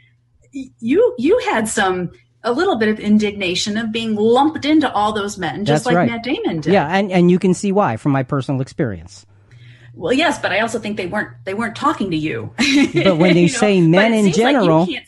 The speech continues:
Speaker 1: say anything as
Speaker 2: Right,
Speaker 1: a man.
Speaker 2: right.
Speaker 1: You're gonna get, they're gonna start looking for skeletons in your closet,
Speaker 2: Right.
Speaker 1: which I know your, your closet is clean.
Speaker 2: That's right. It is. So, you know, it, it's a difficult thing, and there has to be the ability to talk. And as Christians,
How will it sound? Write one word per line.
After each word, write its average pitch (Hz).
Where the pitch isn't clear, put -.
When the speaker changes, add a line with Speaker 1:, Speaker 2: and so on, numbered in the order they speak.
Speaker 1:
say 269
anything 170
as -
Speaker 2:
Right, 139
Speaker 1:
a 180
man. 233
Speaker 2:
right. 160
Speaker 1:
You're 107
gonna 480
get, 214
they're 339
gonna 392
start 214
looking 226
for 269
skeletons 254
in 262
your 294
closet, 311
Speaker 2:
Right. 110
Speaker 1:
which 107
I 175
know 185
your, 208
your 170
closet 143
is 208
clean. 339
Speaker 2:
That's 143
right. 196
It 147
is. 247
So, 196
you 220
know, 208
it, 196
it's 180
a 196
difficult 214
thing, 190
and 165
there 160
has 160
to 175
be 151
the 147
ability 131
to 117
talk. 120
And 131
as 131
Christians, 175